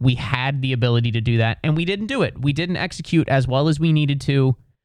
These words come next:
And I think people that are saying that and have that criticism of the Bengals is absolutely valid, and I hundred percent agree. Also, Patrick Mahomes played,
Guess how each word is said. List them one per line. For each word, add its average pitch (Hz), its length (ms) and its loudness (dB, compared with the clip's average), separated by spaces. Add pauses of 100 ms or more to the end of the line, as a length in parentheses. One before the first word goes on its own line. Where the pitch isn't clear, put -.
(760)
And 120 580 0
I 131 140 0
think 135 420 -2
people 143 300 4
that 131 160 2
are 123 80 2
saying 135 400 -4
that 131 320 -2
and 131 100 2
have 123 220 0
that 127 160 -2
criticism 127 440 -2
of 117 80 0
the 117 60 -4
Bengals 117 380 2
is 110 100 -2
absolutely 110 540 -4
valid, 233 560 -2
and 120 240 2
I 110 80 2
hundred 165 280 -2
percent 180 300 -4
agree. 156 420 -2 (840)
Also, 151 680 0 (960)
Patrick 135 320 -2
Mahomes 135 260 0
played, 123 220 -4